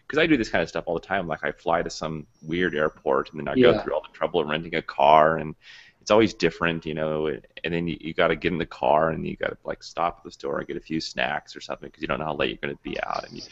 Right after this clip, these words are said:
Speaker 1: you end up getting weird food. And so anyway, it's just, like, uh,
Speaker 2: <laughs>
Speaker 1: everything is, like, uncomfortable because you're going through this weird stuff, and you're going through so much trouble. I mean,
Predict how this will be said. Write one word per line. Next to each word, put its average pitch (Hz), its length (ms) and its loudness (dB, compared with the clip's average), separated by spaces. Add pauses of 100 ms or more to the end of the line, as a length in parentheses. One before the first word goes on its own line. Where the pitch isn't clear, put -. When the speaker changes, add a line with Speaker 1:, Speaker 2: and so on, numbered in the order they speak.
(260)
Speaker 1:
you 80 80 -8
end 90 100 0
up - 100 -4
getting 71 280 -6
weird 71 400 -2
food. 80 420 0 (380)
And - 100 10
so - 120 8
anyway, 190 240 10
it's - 80 8
just, 170 140 10
like, - 180 6
uh, 135 120 6
Speaker 2:
<laughs> - 40 -4
Speaker 1:
everything 220 360 6
is, 170 100 6
like, 127 160 6
uncomfortable 117 720 2
because 98 240 2
you're 107 100 4
going 135 260 2
through 127 260 0
this 92 240 2
weird 147 420 2
stuff, 98 340 4
and 104 80 -4
you're 104 60 -6
going 127 140 0
through 113 140 -6
so - 380 -2
much 120 240 2
trouble. - 560 2
I 85 60 -2
mean, 87 300 -4